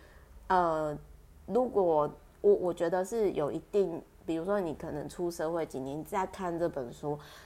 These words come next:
你真的会非常有共鸣，或者是说可能像我们自己开了公司一段时间之后，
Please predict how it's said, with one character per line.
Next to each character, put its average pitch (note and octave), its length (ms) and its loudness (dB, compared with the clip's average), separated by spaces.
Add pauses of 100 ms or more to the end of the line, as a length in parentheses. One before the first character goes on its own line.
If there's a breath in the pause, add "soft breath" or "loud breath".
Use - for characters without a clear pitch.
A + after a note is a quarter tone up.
(160 loud breath)
你 F3+ 200 0
真 G3 240 2
的 F3+ 160 0
会 E3+ 540 0
非 F3 180 0
常 F3 180 -6
有 C3+ 200 -6
共 D3+ 220 -2
鸣， - 200 -12
或 F#3 120 0
者 D#3+ 40 -2
是 E3+ 140 -4
说 E3 280 0
可 E3 180 -12
能 C3+ 180 -8
像 E3 200 -4
我 C#3 100 -4
们 C3+ 160 -8
自 - 120 -12
己 C#3 200 -6
开 D3 240 -6
了 D3 100 -2
公 C3+ 240 -8
司 D3+ 140 -8
一 C#3+ 80 -4
段 C#3 240 -6
时 - 280 -14
间 - 300 -8
之 F#3 240 -8
后， D#3 240 -4